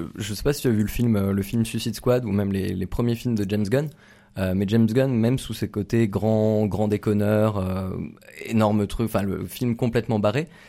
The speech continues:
c'est quelqu'un qui s'est donné énormément aussi de noirceur à ses personnages. Je vous conseille tous de voir Horribilis, qui a été un de ses premiers films, film d'horreur très sombre,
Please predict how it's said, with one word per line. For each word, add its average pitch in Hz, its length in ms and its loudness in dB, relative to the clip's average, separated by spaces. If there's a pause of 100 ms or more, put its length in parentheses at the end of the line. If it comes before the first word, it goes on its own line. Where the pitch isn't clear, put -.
c'est - 160 -4
quelqu'un 120 240 2
qui - 160 -8
s'est 117 140 -4
donné 113 420 0
énormément 117 360 2
aussi 123 200 -6
de 117 60 0
noirceur 113 420 0
à 113 60 0
ses 107 140 -4
personnages. 101 500 -4
Je 104 120 -6
vous 113 80 -6
conseille 113 300 -2
tous 135 160 -4
de 123 60 0
voir 107 180 2
Horribilis, 110 640 0
qui - 100 -8
a - 20 -2
été 90 120 -6
un 95 60 -2
de 92 60 -8
ses 85 120 -10
premiers 107 280 -2
films, 131 260 -2 (380)
film 104 260 -2
d'horreur 107 400 0
très - 200 -4
sombre, 123 380 -4